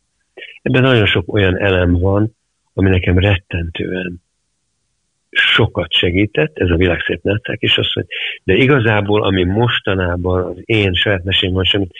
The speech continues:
el is mesélek, amikor egy-egy ilyen prédi-, prédikációra sor kerül, mert nagyon jól fókuszálja a mondandómat, az a világ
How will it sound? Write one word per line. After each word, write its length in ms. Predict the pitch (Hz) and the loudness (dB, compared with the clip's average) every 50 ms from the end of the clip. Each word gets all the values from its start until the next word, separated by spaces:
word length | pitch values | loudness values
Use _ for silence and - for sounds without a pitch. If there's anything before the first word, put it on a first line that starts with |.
| - - - - | -12 -12 -12 -4
el 120 | - 123 110 | 0 2 2
is 140 | 107 - - | 2 2 2
mesélek, 540 | 110 117 117 - - 104 90 87 87 - | 2 4 4 4 2 2 2 2 0 0
amikor 320 | 92 90 92 90 - 101 98 | 0 0 -2 0 0 0 2
egy-egy 420 | 98 95 90 92 90 85 85 87 | 2 2 2 2 0 0 0 0
ilyen 460 | 90 90 85 87 90 87 87 85 - _ _ _ _ _ _ _ _ _ _ _ _ _ _ _ _ - 139 | 0 2 2 2 2 0 -2 -4 -8 _ _ _ _ _ _ _ _ _ _ _ _ _ _ _ _ -2 0
prédi-, 280 | 147 123 104 95 - | 2 2 2 0 -2
prédikációra 1000 | - - - 131 110 95 107 - - 120 117 113 - - 113 98 92 87 82 78 - - - - - - | -6 -4 -2 0 0 2 0 0 0 0 -2 0 0 0 0 2 2 0 -2 -4 -6 -10 -12 -12 -12 -8
sor 300 | - - 95 92 95 87 | -4 0 2 2 2 0
kerül, 360 | - - 104 101 117 131 151 | 0 0 0 2 2 2 2
mert 280 | 151 110 92 90 87 - _ _ _ _ _ _ _ | 2 2 2 0 0 -2 _ _ _ _ _ _ _
nagyon 240 | 113 107 95 98 90 | 0 2 2 4 4
jól 180 | 92 95 87 85 | 4 2 2 2
fókuszálja 600 | - 104 87 - 98 90 - 90 85 80 80 80 | 0 0 0 -2 -4 -4 -2 0 0 0 0 -2
a 40 | |
mondandómat, 640 | 80 92 107 127 80 80 82 82 78 73 69 - - - - - - _ _ _ _ _ _ - | 0 0 0 0 0 -2 -2 -2 0 0 -2 -2 -4 -10 -20 -20 -20 _ _ _ _ _ _ -2
az 180 | 113 101 92 | 0 0 2
a 60 | 110 | 2
világ 320 | 104 113 107 95 87 82 | 2 4 4 4 2 0